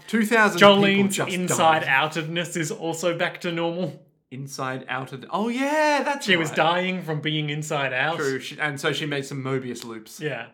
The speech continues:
Speaker 2: She doesn't
Speaker 1: And
Speaker 2: need,
Speaker 1: now
Speaker 2: doesn't have those anymore, doesn't need them
Speaker 1: <sighs>
Speaker 2: anymore. She, she got
Speaker 1: What a
Speaker 2: re-,
Speaker 1: shame.
Speaker 2: she got lucky.
Speaker 1: Yeah, okay.
Speaker 2: <laughs>
Speaker 1: Um, so then Hermes, I think, is like,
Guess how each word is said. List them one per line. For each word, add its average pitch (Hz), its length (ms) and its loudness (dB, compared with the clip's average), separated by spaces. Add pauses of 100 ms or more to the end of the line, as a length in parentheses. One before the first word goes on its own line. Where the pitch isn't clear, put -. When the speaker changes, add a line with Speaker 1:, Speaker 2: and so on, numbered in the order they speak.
Speaker 2:
She - 100 -8
doesn't 135 160 -6
Speaker 1:
And 131 100 0
Speaker 2:
need, 131 60 0
Speaker 1:
now 123 120 -6
Speaker 2:
doesn't 147 220 -2
have 139 200 0
those 147 200 0
anymore, 147 360 -4
doesn't 135 260 -8
need 143 180 -6
them 143 160 -10
Speaker 1:
<sighs> 147 60 -8
Speaker 2:
anymore. 147 340 -10 (360)
She, 170 180 -10
she 160 140 -6
got 156 120 -4
Speaker 1:
What 135 60 -6
a - 40 -4
Speaker 2:
re-, 143 40 -8
Speaker 1:
shame. 127 100 -12
Speaker 2:
she 156 120 -4
got 139 140 -2
lucky. 143 340 -4 (200)
Speaker 1:
Yeah, 143 300 -4 (240)
okay. 120 340 -6 (140)
Speaker 2:
<laughs> - 720 -2
Speaker 1:
Um, 151 400 0
so 175 240 0
then 175 420 -2
Hermes, 233 540 2
I 240 140 -2
think, - 240 -10
is 208 120 -6
like, 165 480 -4